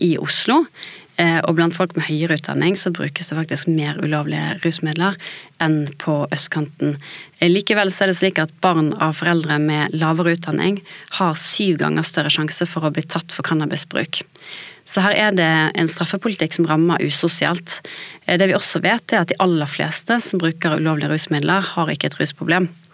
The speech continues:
Og når jeg sier det, så er det jo viktig å huske på at, eh, ulovlige rusmidler, det er veldig mye forskjellig.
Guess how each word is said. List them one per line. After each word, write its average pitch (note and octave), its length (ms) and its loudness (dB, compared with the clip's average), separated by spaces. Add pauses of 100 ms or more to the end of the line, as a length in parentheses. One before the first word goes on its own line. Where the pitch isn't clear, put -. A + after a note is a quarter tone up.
(500)
Og F#3 80 4
når F3 220 6
jeg - 100 2
sier F3 180 4
det, F3+ 160 2
så - 160 0
er F3 60 2
det E3+ 80 4
jo D#3+ 80 0
viktig E3+ 240 0
å D#3 160 4
huske E3 240 -2
på - 160 2
at, D#3 160 -6 (400)
eh, - 200 -2 (100)
ulovlige F3 340 2
rusmidler, D#3 340 0
det E3+ 120 2
er D#3 100 0
veldig D#3 180 0
mye D#3 160 0
forskjellig. D#3+ 400 0